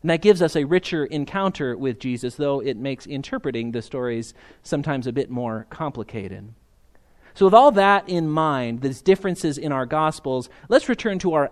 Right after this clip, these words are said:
actual reading for today, rather than the story as we imagine it, and notice how John's account differs from the more familiar accounts in Matthew, in Mark, and in Luke.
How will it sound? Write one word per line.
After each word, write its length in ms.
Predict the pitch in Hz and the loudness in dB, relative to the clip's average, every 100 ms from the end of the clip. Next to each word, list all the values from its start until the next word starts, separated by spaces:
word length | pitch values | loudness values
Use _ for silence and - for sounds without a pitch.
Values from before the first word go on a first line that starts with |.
| - | 0
actual 600 | 202 - - 135 107 104 | -2 -2 -4 -2 -2 -6
reading 420 | 139 139 117 98 | -4 -2 -2 -6
for 220 | 98 - - | -8 -6 -4
today, 380 | 120 113 101 | -4 -4 -4
rather 360 | 104 151 175 165 | 2 2 4 2
than 280 | 156 151 143 - - | 0 -2 -4 -10 -4
the 80 | 143 | -4
story 540 | - 165 151 139 127 | -2 0 2 2 0
as 260 | 139 135 131 | 0 -2 -4
we 400 | 135 156 139 - | -4 -2 -4 -4
imagine 560 | 127 139 151 127 110 | -6 -4 -4 -4 -8
it, 300 | 92 90 - - _ - _ - | -10 -12 -16 -20 _ -20 _ -8
and 160 | 131 | -2
notice 360 | 147 160 147 - | 0 2 0 -2
how 160 | 156 | -4
John's 500 | 131 165 185 202 185 - | -4 -4 -4 -4 -4 -8
account 560 | 151 - 156 139 - 156 | -12 -8 -8 -8 -10 -4
differs 640 | 175 - 104 - - - _ _ - | -4 -4 -12 -12 -18 -20 _ _ -4
from 140 | 151 | -2
the 60 | 147 | 0
more 180 | 143 | 0
familiar 540 | 139 151 185 233 156 110 | -2 -2 0 0 0 -2
accounts 360 | - 104 92 | -6 -10 -10
in 100 | 120 | -8
Matthew, 440 | 123 135 135 123 117 | -6 -4 -6 -6 -8
in 200 | 107 113 | -6 -8
Mark, 420 | 110 113 113 - _ _ - | -8 -8 -10 -14 _ _ -14
and 160 | 120 | -10
in 160 | 110 107 | -8 -8
Luke. 360 | 127 101 - | -8 -10 -14